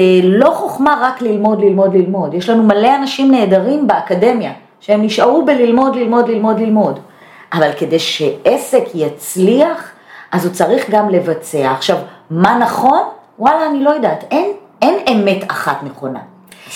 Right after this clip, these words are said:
יש, זה משהו שגם כן מאוד, מאוד חשוב לי, זה להתאים לכל בעל עסק, לכל בן אדם, את הפתרונות שהם נכונים לו, שהוא מסוגל לבצע.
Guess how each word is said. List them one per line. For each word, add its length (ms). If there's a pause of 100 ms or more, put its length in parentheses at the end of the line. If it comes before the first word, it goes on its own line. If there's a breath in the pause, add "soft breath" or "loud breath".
(340 loud breath)
יש, 520
זה 220
משהו 280
שגם 420
כן 160
מאוד, 200
מאוד 260
חשוב 520
לי, 320 (320 loud breath)
זה 200
להתאים 680 (180)
לכל 420 (600)
בעל 400
עסק, 400
לכל 240
בן 240
אדם, 480 (480 loud breath)
את 120
הפתרונות 840
שהם 440 (420 loud breath)
נכונים 680
לו, 120
שהוא 240
מסוגל 540
לבצע. 500